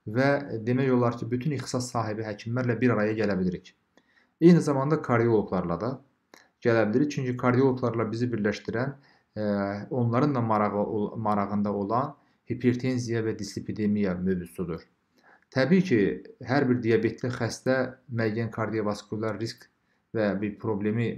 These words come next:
bu kardioloji bir yükü daşıdığı üçün kardioloqlar üçün də maraqlıdır və dünyada, ə, piyələnmə, lipidologiya və hipertenziya,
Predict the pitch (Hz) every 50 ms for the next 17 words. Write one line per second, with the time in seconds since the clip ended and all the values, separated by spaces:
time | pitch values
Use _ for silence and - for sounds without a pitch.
0 | 101 101 98 - - 104 104 107 107 107 107 101 117 104 101 101 101 101 95 -
1 | - 123 110 - - - _ _ _ _ _ - 107 104 - 113 113 107 - -
2 | 110 104 - - 131 147 170 180 - - _ _ _ - - 120 117 117 123 131
3 | 127 127 - 113 98 90 98 - 101 95 95 92 92 95 92 92 92 98 104 107
4 | 123 170 185 185 - - _ _ - - - _ - 123 120 135 147 165 170 151
5 | 120 135 139 143 143 143 143 143 165 170 160 - - - - _ _ _ _ -
6 | 98 92 101 101 98 98 98 92 92 92 92 90 90 92 92 92 90 92 - -
7 | - 131 135 131 131 127 127 135 143 139 123 90 - - 104 107 - - 117 120
8 | 120 117 117 131 131 123 - 117 110 104 95 92 92 107 104 104 107 - - 120
9 | 110 - - 135 127 113 101 104 107 110 131